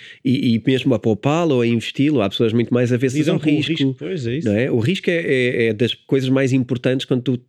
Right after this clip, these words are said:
Speaker 1: precisas de perceber como é que a pessoa deve investir. Por isso é que muitas vezes o caminho é perceber a realidade da pessoa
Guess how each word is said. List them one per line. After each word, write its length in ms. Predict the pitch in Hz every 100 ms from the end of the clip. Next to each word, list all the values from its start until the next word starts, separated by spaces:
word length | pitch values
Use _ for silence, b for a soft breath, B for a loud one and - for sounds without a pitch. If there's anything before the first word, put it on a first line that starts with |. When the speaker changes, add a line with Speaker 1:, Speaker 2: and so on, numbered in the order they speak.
| _
Speaker 1:
precisas 300 | - 127 117
de 40 | 113
perceber 560 | - - 113 113 113 120 B B B
como 200 | - 120
é 60 | 117
que 100 | 120
a 40 |
pessoa 260 | - 120 110
deve 320 | 110 107 107
investir. 380 | 101 - 104 92
Por 100 | 110
isso 140 | 104
é 20 |
que 80 | 110
muitas 240 | 117 117
vezes 240 | 113 120 113
o 60 |
caminho 400 | 107 113 117 120
é 120 | 117 123
perceber 520 | 123 - 123 120 123 B B
a 80 | -
realidade 560 | 120 123 120 120 123 107
da 100 | 98
pessoa 500 | - - 104 98